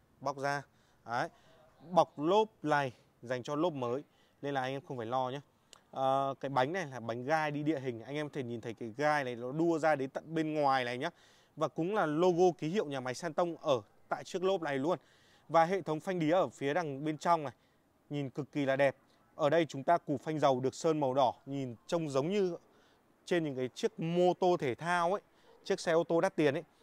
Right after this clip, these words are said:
Còn về phía phần đằng sau, chúng ta sẽ được trang bị cái đèn hậu hiệu ứng, ờ, đèn khối này cực kỳ là đẹp này. Đấy, có cả đèn xi nhan này. Đấy, anh em có thể thấy không?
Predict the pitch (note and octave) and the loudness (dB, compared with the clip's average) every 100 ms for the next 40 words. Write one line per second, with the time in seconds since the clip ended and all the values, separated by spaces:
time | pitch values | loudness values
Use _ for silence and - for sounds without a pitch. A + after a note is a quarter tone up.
0 | - _ - F#3 F3+ E3+ - F#3+ A3 F3+ | -20 _ 4 6 8 6 6 2 4 2
1 | D#3+ - G3 G3 - _ - _ _ _ | 0 4 4 4 0 _ -20 _ _ _
2 | - E3 F#3 F#3 F3 F3 D#3+ F3+ F3+ G3 | -6 2 4 4 2 0 0 -2 -2 -4
3 | D3+ - D#3+ E3 C#3+ F3 - D3 E3+ F#3+ | -8 -2 2 2 4 -2 -2 -10 -4 -4
4 | - C#3 F3 A#3 G3 _ _ _ _ _ | 0 -2 -2 -8 -18 _ _ _ _ _
5 | _ _ _ - C3+ C#3 D#3 D3 B2+ - | _ _ _ -2 4 4 6 4 4 -2
6 | C3+ D3+ F#3+ - C3 C#3+ C3 C3 B2+ B2+ | 0 2 -2 -2 -4 2 4 6 4 2
7 | - _ _ _ _ A#2+ C#3 E3+ C3+ D3+ | -10 _ _ _ _ -8 -8 -6 -4 -2
8 | C#3+ C3 A#2+ E3+ D#3+ D#3+ D#3 D3 A#2+ - | 2 0 0 -4 -2 0 2 0 -4 -6
9 | - - _ _ _ A#2 A2+ C3+ F3 E3+ | -10 -14 _ _ _ -10 -4 -4 -4 -4
10 | E3+ E3 D#3+ D3+ C3+ A#2+ B2 | -4 -2 -4 -4 -4 0 0